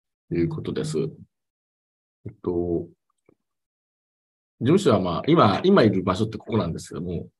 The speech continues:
あの、アイスケアビルっていうところですね。で、お部屋の中って、こんな感じになってます。はい。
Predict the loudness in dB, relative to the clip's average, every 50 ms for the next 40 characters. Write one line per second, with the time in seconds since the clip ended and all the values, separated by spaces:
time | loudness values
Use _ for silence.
0 | _ _ _ _ _ _ _ _ _ _ _ _ _ -20 -16 -14 -12 -12 -8 -2
1 | 0 2 2 2 2 0 2 4 4 6 6 4 4 2 0 -2 -6 -8 -8 -8
2 | -10 -12 -14 -14 -14 -14 -14 -14 -14 -16 -18 -20 _ _ _ _ _ _ _ _
3 | _ _ _ _ -8 -4 -2 -2 0 2 4 4 4 4 4 2 2 0 0 -4
4 | -6 -6 -8 -6 -6 -6 -6 -10 -16 _ _ _ _ _ _ _ _ _ _ _
5 | _ _ _ _ _ _ _ _ _ _ -2 0 0 0 0 0 0 -2 -2 -2
6 | -4 -4 -4 -6 -8 -10 -12 -12 -12 -14 -16 -18 -20 _ _ _ _ _ _ _
7 | _ _ _ _ -16 -16 -16 -16